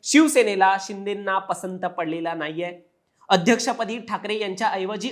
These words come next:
अन्य कोणाची नियुक्ती केली असती तर योग्य घडलं असतं, असेही शिंदे यांनी दिल्लीच्या निदर्शनास आणून दिल्याचं सूत्रांनी म्हटलेलं आहे. आता ज्या स्मारकावरून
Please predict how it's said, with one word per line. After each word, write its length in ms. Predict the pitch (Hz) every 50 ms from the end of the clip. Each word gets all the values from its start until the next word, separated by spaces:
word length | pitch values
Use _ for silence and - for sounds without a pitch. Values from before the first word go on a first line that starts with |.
| -
अन्य 200 | 214 214 254 302
कोणाची 480 | 302 - - 240 233 247 285 - - 330
नियुक्ती 340 | 294 285 269 262 269 269 277
केली 260 | - - 240 226 233
असती 560 | 233 233 - - 269 294 285 - - _ _ -
तर 100 | 285 285
योग्य 340 | 285 285 285 262 226 294 294
घडलं 300 | 233 226 214 226 226 214
असतं, 220 | 202 208 - 240
असेही 520 | 240 - - 202 - 240 - 214 233 262 247
शिंदे 360 | - 220 196 196 196 208 214 208
यांनी 600 | 190 180 185 196 220 240 247 - - - _ _ -
दिल्लीच्या 520 | 165 202 233 240 247 262 254 254 262 269
निदर्शनास 680 | 247 240 214 180 208 202 196 - 220 208 214 226 220
आणून 320 | - - 175 185 180 190 202
दिल्याचं 540 | 185 185 180 175 170 165 180 196 202 226 - -
सूत्रांनी 480 | - 208 175 - 208 202 208 208 214
म्हटलेलं 360 | 196 170 151 - 147 143 135 117
आहे. 100 | 113 - _ _ _ _ _ _ _ _ _ _ _ _ _ _ _ _ _ _ _ _ _ _ -
आता 220 | 165 165 240 233
ज्या 260 | 214 226 233 233 233 226 - - - - -
स्मारकावरून 640 | 190 180 170 180 208 202 262 247 220 190 160 139